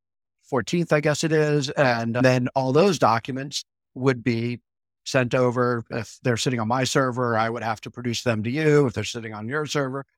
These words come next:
you would have to produce them to me, unless we had an attorney present that was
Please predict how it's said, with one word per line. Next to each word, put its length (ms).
you 80
would 100
have 200
to 80
produce 340
them 200
to 100
me, 400
unless 640
we 140
had 220
an 100
attorney 400
present 500
that 160
was 720